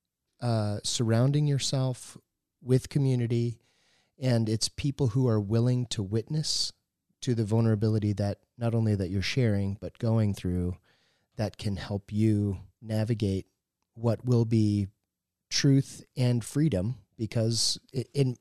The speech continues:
in my case, uh, the m-, points of time when I have let go of outcomes, uh, have been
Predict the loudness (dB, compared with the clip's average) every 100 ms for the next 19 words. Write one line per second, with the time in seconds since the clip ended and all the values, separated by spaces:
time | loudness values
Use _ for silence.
0 | -2 0 4 4 4 2 2 0 -2 -8
1 | _ _ -20 -20 -20 _ 0 2 2 0
2 | -6 -20 _ -2 0 -4 -6 _ _ _
3 | _ -2 0 2 0 -2 -6 0 0 0
4 | -2 -2 2 2 2 0 -4 -2 2 4
5 | 2 0 -2 -2 0 0 0 0 0 -2
6 | -4 -14 _ -6 -2 -2 -2 2 2 4
7 | 2 0 0 0 2 -2 -6 -16 _ -2
8 | -2 0 0 0 -4 -6 _ _ _ _
9 | _ _ _ -4 0 0 -2 -8 -12 -2
10 | 0 2 2 2 0 -4